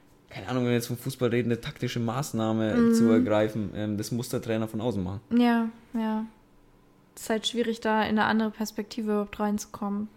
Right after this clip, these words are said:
Speaker 2: Ist halt in deinem Flow, ne?
Speaker 1: Absolut. Auf der anderen Seite, wenn man halt in diesem Modus ist, wie du schon sagst, du bist seit Februar jedes, jeden, jede Woche am Streamen, du willst diesen Flow halt auch nicht unterbrechen.
Speaker 2: Ja,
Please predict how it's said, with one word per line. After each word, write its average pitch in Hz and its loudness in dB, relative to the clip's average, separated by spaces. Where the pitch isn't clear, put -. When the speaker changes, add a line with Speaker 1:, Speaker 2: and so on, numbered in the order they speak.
Speaker 2:
Ist - -10
halt 208 0
in 208 0
deinem 208 -2
Flow, 220 -2
ne? 208 -2
Speaker 1:
Absolut. 117 -2
Auf - -2
der 80 0
anderen 123 2
Seite, 127 2
wenn 113 0
man 113 2
halt 110 -2
in 113 0
diesem 113 -2
Modus 117 0
ist, 135 -8
wie 123 -6
du 117 -4
schon 117 -2
sagst, 113 -2
du 113 -10
bist 117 -8
seit 117 2
Februar 127 0
jedes, 123 0
jeden, 127 2
jede 135 2
Woche 131 0
am 120 -2
Streamen, 139 0
du 107 -2
willst 135 -2
diesen - -6
Flow 127 4
halt 113 4
auch 117 2
nicht 123 -2
unterbrechen. 262 8
Speaker 2:
Ja, 240 8